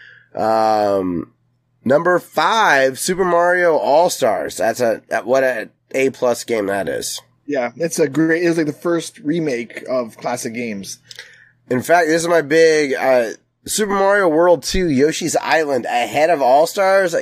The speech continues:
Speaker 1: Get outta
Speaker 2: No,
Speaker 1: here.
Speaker 2: get the
Speaker 1: Boo.
Speaker 2: Sorry.
Speaker 1: Boo.
Speaker 2: Yoshi Island game, all the Yoshi games suck.
Speaker 1: <laughs> Okay, there you
Speaker 2: Suck.
Speaker 1: go. Metroid, Super Metroid, number three. All right, I'm cool with that.
Speaker 2: Yep.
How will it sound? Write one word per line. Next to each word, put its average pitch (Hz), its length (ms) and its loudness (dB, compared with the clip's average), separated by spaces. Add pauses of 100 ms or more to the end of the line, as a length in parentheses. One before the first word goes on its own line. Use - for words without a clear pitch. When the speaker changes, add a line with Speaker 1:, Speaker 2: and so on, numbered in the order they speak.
(140)
Speaker 1:
Get 131 240 2
outta 131 280 2
Speaker 2:
No, 143 80 4 (100)
Speaker 1:
here. 143 420 2
Speaker 2:
get 139 140 -6
the 123 140 -4
Speaker 1:
Boo. 170 840 4
Speaker 2:
Sorry. - 240 -6 (500)
Speaker 1:
Boo. 104 160 -6
Speaker 2:
Yoshi 151 480 6
Island 170 280 0
game, 185 240 -2 (120)
all 175 160 0
the 214 80 -6
Yoshi 170 400 0
games 214 400 -2 (440)
suck. - 380 -6 (220)
Speaker 1:
<laughs> - 120 -8
Okay, 135 280 0
there 127 180 0
you 143 140 2
Speaker 2:
Suck. 143 220 2 (500)
Speaker 1:
go. - 80 -6
Metroid, 143 800 2
Super 165 240 -2
Metroid, 110 600 0
number 120 280 0
three. 123 500 -2
All 98 120 0
right, 101 180 2
I'm 117 100 -4
cool 123 200 -2
with 101 100 0
that. 104 340 0 (460)
Speaker 2:
Yep. 165 200 -4